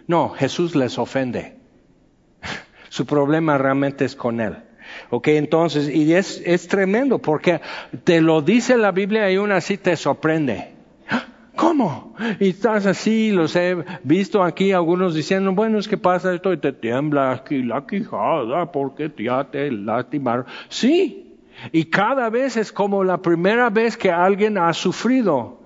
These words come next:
ese tipo de separación o rechazo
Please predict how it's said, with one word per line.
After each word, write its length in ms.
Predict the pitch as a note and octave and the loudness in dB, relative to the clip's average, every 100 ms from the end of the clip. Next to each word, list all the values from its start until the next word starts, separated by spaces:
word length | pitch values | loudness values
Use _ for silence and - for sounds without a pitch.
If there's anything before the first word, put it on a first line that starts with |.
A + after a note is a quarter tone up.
| - - - - | -20 -20 -20 -8
ese 260 | D3 D3+ D3+ | -2 -2 -2
tipo 420 | - G3+ - E3+ | -2 -2 0 0
de 380 | C3 C3 A#2+ A#2+ - - _ _ _ _ _ _ _ _ | 2 0 0 -6 -18 -20 _ _ _ _ _ _ _ _
separación 1200 | - D3 C#3+ C3 B2+ - D#3+ D#3+ D#3 D#3 D3+ A#2+ | -6 -2 0 0 0 0 0 2 0 -2 -6 -12
o 140 | B2+ A#2 | -8 -4
rechazo 840 | A#2+ - D#3 D#3 - A#2 G2 - | -4 -2 -2 -2 -2 -6 -8 -14